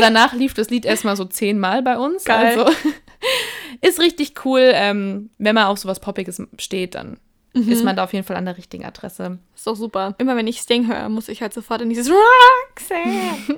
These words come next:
Speaker 1: <laughs>
Speaker 2: denken.
Speaker 1: Okay, was ist denn dein nächstes?
Speaker 2: Aha. Silver Springs von Fleetwood Mac von neunzehnhundertsiebenundsiebzig.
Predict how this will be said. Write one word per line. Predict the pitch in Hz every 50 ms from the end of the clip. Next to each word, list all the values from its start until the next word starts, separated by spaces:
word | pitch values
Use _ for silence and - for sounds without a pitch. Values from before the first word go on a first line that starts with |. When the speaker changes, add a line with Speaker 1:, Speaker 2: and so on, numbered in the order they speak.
| 349 254
Speaker 1:
<laughs> | -
Speaker 2:
denken. | 262 240 311 247 262 247 262 294 - - 392 - 403 - - - - - _
Speaker 1:
Okay, | - 330 - 349 320 214 190 -
was | - - 311 339
ist | 370 349 -
denn | 294 277 269 254
dein | 247 240 226
nächstes? | 202 170 - - - - - - _ _ _
Speaker 2:
Aha. | - - 381 453 415 320 - - _ _ _ _ _ -
Silver | - - 392 330 349 339
Springs | - - - 254 233 240 -
von | - 254 285 -
Fleetwood | - 233 202 202 - 208
Mac | 214 254 233 - - - -
von | - 240 220
neunzehnhundertsiebenundsiebzig. | 208 202 208 - 208 - 226 240 240 - 233 226 214 214 226 247 220 220 220 220 - - - - 247 - - -